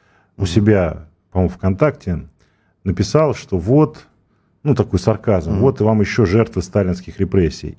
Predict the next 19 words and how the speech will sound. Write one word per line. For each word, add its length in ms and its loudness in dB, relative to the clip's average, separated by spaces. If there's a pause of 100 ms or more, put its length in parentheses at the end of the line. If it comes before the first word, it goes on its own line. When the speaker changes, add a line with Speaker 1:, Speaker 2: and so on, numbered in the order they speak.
Speaker 1:
И 540 4 (200)
фотографию 800 0
нацистского 540 0
какого-то 400 -2
там, 260 -2 (400)
э, 260 0
митинга, 640 2
где 600 2
присутствует 800 -2 (360)
свастика. 540 -4 (340)
Speaker 2:
Мгм. 300 -12 (380)
Speaker 1:
И 280 6
за 160 2
то, 160 2
что 180 -4
он 80 0
свастику 440 -2
не 80 4
замазал, 680 0